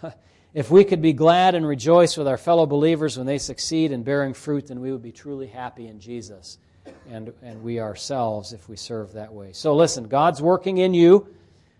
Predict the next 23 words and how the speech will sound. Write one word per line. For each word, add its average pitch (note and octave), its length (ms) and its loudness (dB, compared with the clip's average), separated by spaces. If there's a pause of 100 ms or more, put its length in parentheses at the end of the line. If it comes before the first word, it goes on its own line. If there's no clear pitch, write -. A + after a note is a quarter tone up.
(100)
to D3 80 -6
hold G3 300 6
steadfastly A3 1080 2
to G3+ 160 2
His E3+ 220 2
teaching G#3+ 480 0
so F3+ 160 -4
you D#3 160 0
can D3 180 -10
shine G#3+ 480 -4
His E3 180 -4
lights F#3 380 4
in F3+ 80 -6
the E3+ 80 0
world D3+ 460 2 (280)
so E3+ 180 -2
that D3+ 180 -2
you E3 80 2
will D#3 100 2
not F3 280 0
complain F3 420 -4
and D#3 100 -6
argue, C3 680 -4